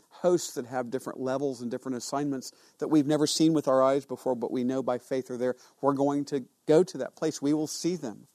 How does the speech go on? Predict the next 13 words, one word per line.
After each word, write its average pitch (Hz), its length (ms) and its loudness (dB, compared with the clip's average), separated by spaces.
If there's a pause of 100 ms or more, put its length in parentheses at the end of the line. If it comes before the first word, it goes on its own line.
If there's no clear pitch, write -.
(1160)
there, 123 220 -2
and 120 100 -2
they 135 80 0
will 151 140 -2
<laughs> - 140 -10
see 160 120 2 (220)
us, - 320 -10 (480)
right? 131 320 -2
And, 135 180 -4
and, 143 180 2
and 151 160 4
there, 147 200 4
there's 143 420 4